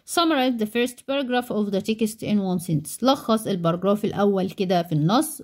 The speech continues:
في جملة واحدة. نشوف كده الباراجراف مع بعض. طبعًا الباراجراف بيتكلم عن إن الناس كانت الأول بتعتقد إن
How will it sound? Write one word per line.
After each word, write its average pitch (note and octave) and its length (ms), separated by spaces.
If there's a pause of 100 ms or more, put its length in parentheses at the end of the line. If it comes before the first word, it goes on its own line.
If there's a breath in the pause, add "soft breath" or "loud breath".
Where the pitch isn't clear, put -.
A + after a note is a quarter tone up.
في G#3 200
جملة F#3 320
واحدة. C4+ 320
نشوف D#4 220
كده A#3+ 360 (300 loud breath)
الباراجراف G#3 540
مع F3 140
بعض. G#3+ 280 (600)
طبعًا F4+ 280
الباراجراف C4 460
بيتكلم B3+ 540
عن A#3 220
إن A3+ 220
الناس G#3+ 380
كانت G#3+ 220
الأول G#3+ 300
بتعتقد G#3 640
إن G#3 280